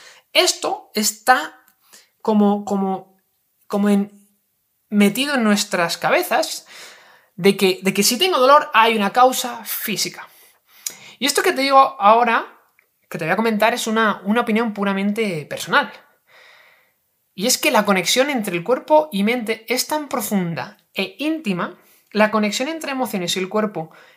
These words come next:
es tan pura que no somos realmente conscientes de este gran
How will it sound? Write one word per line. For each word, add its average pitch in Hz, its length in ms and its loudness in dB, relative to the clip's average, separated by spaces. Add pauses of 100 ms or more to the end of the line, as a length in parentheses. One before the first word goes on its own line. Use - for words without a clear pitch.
es 240 320 -2
tan 190 360 0
pura 254 340 -4 (180)
que 202 100 2
no 254 120 4
somos 294 280 4
realmente 240 920 2
conscientes 208 560 0
de 196 80 0
este 202 260 -2
gran 185 480 2